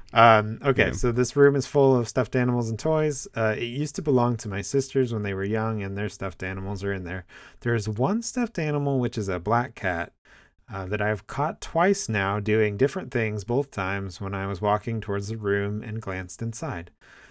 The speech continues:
Speaker 1: The first time tripped me out the most. As I walked toward the room and looked at the cat, and on it I seen a du-,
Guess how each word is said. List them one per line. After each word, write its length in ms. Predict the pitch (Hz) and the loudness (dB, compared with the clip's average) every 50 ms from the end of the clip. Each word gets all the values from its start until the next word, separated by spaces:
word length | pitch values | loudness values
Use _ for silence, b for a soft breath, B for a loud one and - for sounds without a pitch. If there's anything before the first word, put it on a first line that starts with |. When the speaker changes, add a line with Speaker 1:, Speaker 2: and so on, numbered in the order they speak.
| B B B | B B B
Speaker 1:
The 60 | - | -12
first 340 | - - 170 190 190 - - | -4 0 0 0 0 0 -2
time 580 | - 135 113 113 113 110 110 110 110 120 131 - _ | -4 -2 -2 0 -2 -2 -2 -4 -6 -8 -10 -14 _
tripped 220 | - - 170 180 - | -8 -6 -6 -6 -4
me 180 | 110 104 107 | -4 -4 -2
out 260 | 107 117 113 101 - - | 0 0 0 -2 -4 -6
the 80 | 92 98 | -6 -4
most. 500 | 107 107 95 85 85 - - - - - _ _ b b b b b b b b b _ _ - | -4 -4 -4 -4 -6 -8 -12 -18 -20 -20 _ _ b b b b b b b b b _ _ -6
As 160 | 110 110 110 | -4 -2 -2
I 60 | 117 | 0
walked 260 | 113 123 139 180 190 - | 0 2 2 0 0 -2
toward 220 | - 208 196 185 | -2 -2 -2 -2
the 100 | 165 170 139 | -2 -2 -4
room 520 | 113 113 113 110 110 107 110 110 110 - _ _ | -2 0 0 0 0 0 -2 -4 -8 -10 _ _
and 200 | - 107 104 113 | -6 -6 -2 0
looked 240 | 123 143 139 - - | 0 -2 -2 -2 -6
at 100 | 113 - | -6 -6
the 80 | - 107 | -8 -12
cat, 420 | - - 123 117 104 101 104 - - | -8 -4 -2 -2 0 -2 -2 -4 -6
and 240 | 110 98 95 - - _ _ - | -10 -10 -10 -12 -16 _ _ -4
on 240 | 123 127 127 117 98 | -2 -2 0 0 -2
it 180 | 95 95 - - - | -2 -4 -6 -6 -4
I 140 | 117 117 107 | -2 -2 -2
seen 340 | - - - - 117 117 | -2 -4 -6 -4 -4 -2
a 80 | 110 95 | -2 -4
du-, 300 | 90 92 98 110 107 - | -4 -4 -4 -4 -4 -4